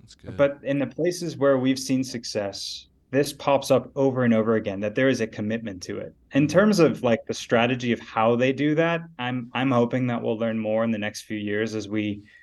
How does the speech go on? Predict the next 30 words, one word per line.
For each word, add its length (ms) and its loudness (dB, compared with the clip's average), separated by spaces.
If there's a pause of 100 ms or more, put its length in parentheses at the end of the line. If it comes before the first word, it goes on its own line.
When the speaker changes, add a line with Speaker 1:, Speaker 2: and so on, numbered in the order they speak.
(260)
Speaker 2:
uh, 400 2
gather 440 2
more, 320 0 (320)
more 240 -4 (140)
data 260 0
sets. 560 -4 (140)
<laughs> 160 -20
But, 280 4 (580)
but 160 6
I, 140 6
Speaker 1:
Mm-hmm. 180 -4
Speaker 2:
I 60 4
will 140 2
say 180 4
this 200 -4
is 160 -10
talked 380 0
about 220 4
over 320 0
and 80 0
over 200 0
again, 440 0
and 280 0
many 280 0
people 640 -2
actually, 680 -4
um, 440 -10 (1120)
slow 340 4
down. 500 2 (340)
I 180 -2